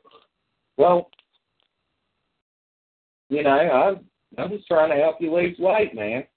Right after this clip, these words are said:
Speaker 2: I
Speaker 1: Well, I think if you really don't think niggers should be there, since you're like YouTube evidence so much, you should go up and make a YouTube video, you walking up to all the black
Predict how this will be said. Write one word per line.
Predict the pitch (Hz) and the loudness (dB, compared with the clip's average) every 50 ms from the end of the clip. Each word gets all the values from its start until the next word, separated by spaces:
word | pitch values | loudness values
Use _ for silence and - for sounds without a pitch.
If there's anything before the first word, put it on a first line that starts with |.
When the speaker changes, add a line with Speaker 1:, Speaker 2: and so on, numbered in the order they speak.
| _ - | _ -4
Speaker 2:
I | 107 113 127 139 - - _ _ _ _ - | 0 2 2 0 0 -6 _ _ _ _ -10
Speaker 1:
Well, | - 214 202 - _ _ - | -8 -8 -8 -10 _ _ -20
I | - - - - _ | -18 -18 -18 -18 _
think | - 480 453 _ _ | -18 -18 -18 _ _
if | 403 - _ | _ -20 _
you | _ _ _ _ _ _ | _ _ _ _ _ _
really | _ 440 415 _ 427 | _ _ _ _ -20
don't | 208 - _ _ | -20 -20 _ _
think | 208 - _ _ - | -20 -20 _ _ -12
niggers | 226 - - 208 - _ _ | -12 -12 -12 -12 -20 _ _
should | 330 _ _ | -20 _ _
be | - - - | -14 -14 -12
there, | - 320 - - - - _ _ _ _ _ _ _ _ _ | -14 -18 -18 -18 -20 -20 _ _ _ _ _ _ _ _ _
since | 180 170 - - - - | -20 -20 -18 -18 -18 -20
you're | 220 226 214 | -18 -14 -14
like | 208 - 349 _ _ _ _ _ _ _ _ _ _ | -14 -14 -14 _ _ _ _ _ _ _ _ _ _
YouTube | _ 381 370 _ - 381 349 330 _ _ _ - - - - | _ _ _ _ -16 -16 -16 -16 _ _ _ -14 -12 -10 -10
evidence | 202 208 - 220 190 175 _ _ - | -10 -12 -12 -14 -18 -20 _ _ -16
so | 160 147 - | -16 -16 -14
much, | - 165 - - _ _ _ _ _ _ _ _ _ _ _ _ | -14 -16 -16 -16 _ _ _ _ _ _ _ _ _ _ _ _
you | - 381 339 _ | -10 -10 -10 _
should | - 370 - | -14 -20 -16
go | 330 330 339 | -14 -14 -14
up | - _ - | -14 _ -14
and | - - | -14 -14
make | _ | _
a | _ _ _ 480 | _ _ _ -14
YouTube | 339 - - 392 339 - _ - | -14 -14 -12 -16 -18 -18 _ -20
video, | 294 - 320 349 | -20 -16 -16 -14
you | 349 311 - - - - _ | -14 -14 -20 -20 -20 -20 _
walking | 240 202 180 165 - _ _ _ _ | -20 -18 -18 -18 -18 _ _ _ _
up | 151 _ _ _ | _ _ _ _
to | - | -18
all | 160 156 156 | -16 -14 -14
the | - - _ - | -14 -16 _ -14
black | - - - - | -12 -12 -12 -14